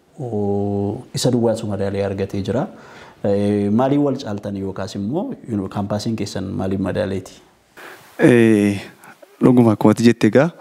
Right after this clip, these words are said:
Speaker 2: eh, qabxiin keenya sadanuun keenya iyyuu afur tuqaa zeeroo ture.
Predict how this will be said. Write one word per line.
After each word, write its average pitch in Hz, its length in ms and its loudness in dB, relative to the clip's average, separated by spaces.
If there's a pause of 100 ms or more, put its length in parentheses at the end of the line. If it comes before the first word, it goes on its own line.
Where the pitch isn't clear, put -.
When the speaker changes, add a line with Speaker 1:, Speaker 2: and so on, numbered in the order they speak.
(260)
Speaker 2:
eh, 107 260 4
qabxiin 117 420 2
keenya 127 320 4 (540)
sadanuun 104 400 4
keenya 95 200 -2
iyyuu 98 200 2
afur - 160 -4
tuqaa 101 400 0 (120)
zeeroo 101 560 4 (100)
ture. 120 340 2